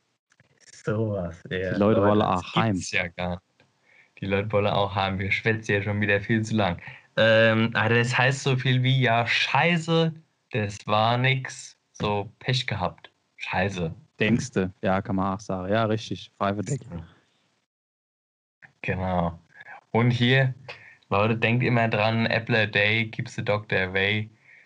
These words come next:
Speaker 1: Das ist unser Lebensmotto, da sollte mir uns mal einen Pulli von drucken lassen und in dem Sinne machen wir heute nochmal richtig an, oder?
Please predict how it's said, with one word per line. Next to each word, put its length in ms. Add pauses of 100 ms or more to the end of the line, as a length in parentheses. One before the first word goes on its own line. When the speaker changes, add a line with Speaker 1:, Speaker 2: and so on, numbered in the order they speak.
(240)
Speaker 1:
Das 240
ist 80
unser 260
Lebensmotto, 640
da 160
sollte 220
mir 220
uns 160
mal 140
einen 120
Pulli 280
von 220
drucken 260
lassen 560
und 420 (640)
in 100
dem 260
Sinne 320
machen 320
wir 80
heute 160
nochmal 220
richtig 340
an, 280
oder? 360